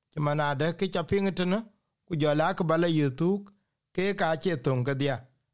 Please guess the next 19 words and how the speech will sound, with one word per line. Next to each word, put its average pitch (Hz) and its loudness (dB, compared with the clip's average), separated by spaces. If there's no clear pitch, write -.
Ai 156 2
lo 143 4
wo. 139 4
A 131 0
yen 147 0
dulwel 151 4
ka 135 0
cha 143 0
ping 135 0
wen. 127 0
Ke - -8
che 135 -2
cha 131 -2
la 135 0
la 123 0
na 120 -8
S 117 -6
B 131 0
S. 165 -2